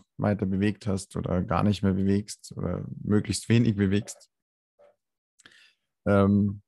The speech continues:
das wären alles Anhaltspunkte, die eher auf eine zentrale Komponente zuerst mal hindeuten würden. Äh, interessant wäre sicherlich noch zum Beispiel der Einfluss, äh, von Kälte oder Hitze in dem Fall.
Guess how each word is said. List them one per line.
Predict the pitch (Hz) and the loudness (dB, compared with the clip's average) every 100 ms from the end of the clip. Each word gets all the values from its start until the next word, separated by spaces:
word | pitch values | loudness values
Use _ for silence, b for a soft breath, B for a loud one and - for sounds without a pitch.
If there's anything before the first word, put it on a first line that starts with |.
| - | -12
das | 95 92 | -8 2
wären | 107 101 | 2 2
alles | 107 110 | 2 0
Anhaltspunkte, | - 104 101 - 104 92 92 | 0 0 0 -2 -6 -4 -4
die | 95 95 90 | -2 -2 0
eher | 98 90 | 0 0
auf | 90 | -2
eine | 78 90 | -4 -6
zentrale | 90 87 - 87 101 98 95 | -6 -8 -2 0 2 2 0
Komponente | 98 90 95 95 92 92 95 | -2 0 0 0 0 -4 -4
zuerst | - 90 107 - | -2 2 2 2
mal | 101 98 | 2 4
hindeuten | 120 120 98 95 104 98 | 4 4 4 2 0 -2
würden. | 104 135 160 _ _ b b b b b b b _ - | -2 -4 -8 _ _ b b b b b b b _ -2
Äh, | 110 107 98 - - | 2 2 0 -8 -6
interessant | 113 107 95 113 | -4 -2 0 2
wäre | 117 110 | 4 2
sicherlich | 120 127 123 113 - | 2 2 2 0 -4
noch | 110 107 | -4 -4
zum | - 107 | -4 0
Beispiel | 107 - 113 101 | 0 0 0 2
der | 101 - | 2 2
Einfluss, | 104 104 - 104 95 - - - - _ _ _ | -2 -2 -2 -2 -2 -8 -10 -12 -16 _ _ _
äh, | - 107 101 | -4 -2 -2
von | 92 - 98 95 - - | -4 -4 -2 -2 -4 -6
Kälte | - 110 131 - | 0 2 2 -2
oder | 92 95 | -2 0
Hitze | 117 131 - 147 156 - - | 0 -2 -4 -2 -2 -8 -6
in | 117 113 | -2 0
dem | 120 123 | 0 -2
Fall. | 123 135 135 | -2 -4 -4